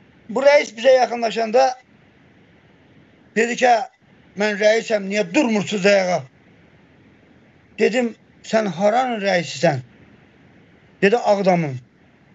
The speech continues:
Dedim, "Hə, mən Qarabağdan, müharibədən gəlmişəm. Şuşadan gəlmişəm, Kötələrdən gəlmişəm.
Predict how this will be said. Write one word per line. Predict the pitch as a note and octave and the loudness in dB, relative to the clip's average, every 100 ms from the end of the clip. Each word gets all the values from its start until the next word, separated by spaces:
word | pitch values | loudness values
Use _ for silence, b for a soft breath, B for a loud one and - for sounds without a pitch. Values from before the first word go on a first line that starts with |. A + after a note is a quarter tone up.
| _ _ _ _ _ _ | _ _ _ _ _ _
Dedim, | F#3+ G#3+ | 0 2
"Hə, | G#3+ G3+ F#3 | 0 0 0
mən | G#3 | 0
Qarabağdan, | F#3 G#3 G3 F#3+ F#3+ A3 | 2 2 2 0 -2 -2
müharibədən | E3 F3+ G3 G3 F#3+ A3 F#3 | 0 2 2 2 -2 -2 0
gəlmişəm. | F3 D#3+ D3+ D3+ B2+ - _ _ _ _ _ | 0 0 -4 -6 -8 -14 _ _ _ _ _
Şuşadan | - G3 G#3 G3 | -4 0 2 2
gəlmişəm, | F3 D#3+ D3 D3 | 0 0 -8 -8
Kötələrdən | F#3 F3+ F#3 G3 F#3+ | -2 0 0 0 2
gəlmişəm. | F3 D3+ D3+ | 0 0 -6